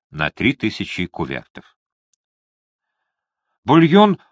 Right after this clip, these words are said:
лукуловый, пирожки разные, холодные из рябчиков по-суворовски, жаркое, крупные цыплята на вертеле, салат, цельная спаржа, мороженое,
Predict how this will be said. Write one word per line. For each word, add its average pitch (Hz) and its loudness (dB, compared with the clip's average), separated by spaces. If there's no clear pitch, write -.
лукуловый, 110 2
пирожки 135 0
разные, 104 -2
холодные 135 0
из 113 -4
рябчиков 107 -2
по-суворовски, 98 -4
жаркое, 107 0
крупные 123 0
цыплята 107 -2
на 101 0
вертеле, 90 -4
салат, 104 -2
цельная 123 2
спаржа, 147 -2
мороженое, 135 -2